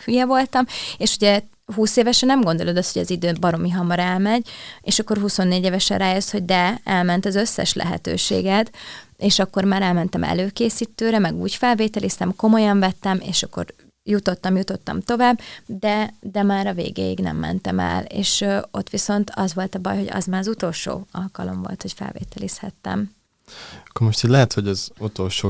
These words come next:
Speaker 2: ké-, kérdésem ezután így nagyon adja magát, mert az, az lett volna, vagy az lenne, hogy, ö, ha egyetlen egy tanácsot adhatnál a mai fiatal generációnak, mi lenne az?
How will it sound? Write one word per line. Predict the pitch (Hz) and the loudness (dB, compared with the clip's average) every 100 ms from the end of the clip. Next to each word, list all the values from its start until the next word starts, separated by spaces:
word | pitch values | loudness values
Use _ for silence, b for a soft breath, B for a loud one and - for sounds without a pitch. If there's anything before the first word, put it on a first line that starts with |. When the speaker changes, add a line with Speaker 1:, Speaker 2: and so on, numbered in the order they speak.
| - | -2
Speaker 2:
ké-, | 104 98 - - | 2 2 2 -4
kérdésem | - 101 92 92 - 98 | 4 6 6 4 6 6
ezután | 95 95 - 92 | 6 4 4 6
így | 98 | 8
nagyon | 101 90 87 | 8 6 6
adja | 87 87 | 4 4
magát, | 90 90 95 101 98 | 4 4 6 6 6
mert | 95 92 | 4 2
az, | 95 | 2
az | 104 - | 0 0
lett | - | -4
volna, | - 90 90 92 | -2 0 2 2
vagy | 90 | 2
az | 98 92 | 4 2
lenne, | 85 90 98 127 B B B B | 2 2 2 2 B B B B
hogy, | - 98 98 98 104 | 2 6 8 8 8
ö, | 101 101 - - | 8 8 4 -10
ha | - 107 | 2 6
egyetlen | 117 92 92 | 6 6 4
egy | 90 | 2
tanácsot | - 87 87 - - | 2 0 0 -2 -2
adhatnál | 90 - 101 95 92 98 - _ _ | -2 -2 -2 0 2 0 -6 _ _
a | 98 | 2
mai | 95 90 | 4 4
fiatal | - 90 - 92 | 2 0 0 -2
generációnak, | 95 87 90 101 - 92 92 104 120 - _ _ _ - | -2 -2 -2 -2 -4 -2 0 0 -2 -8 _ _ _ -4
mi | |
lenne | 92 90 90 85 | -2 0 0 0
az? | 98 - | -2 -6